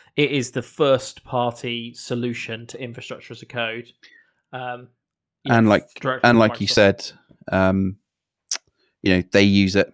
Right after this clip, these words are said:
Speaker 2: It's part of their build process anyway.
Speaker 1: Completely right. So, you know, if, if you want support, and, and this is the thing as well, is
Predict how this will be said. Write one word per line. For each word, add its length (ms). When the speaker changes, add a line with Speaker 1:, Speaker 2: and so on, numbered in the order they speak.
Speaker 2:
It's 160
part 280
of 80
their 320
build 260
process 440
anyway. 360
Speaker 1:
Completely 460
right. 260
So, 560
you 120
know, 180
if, 220
if 320
you 200
want 460
support, 680
and, 180
and 180
this 160
is 100
the 100
thing 220
as 140
well, 380
is 420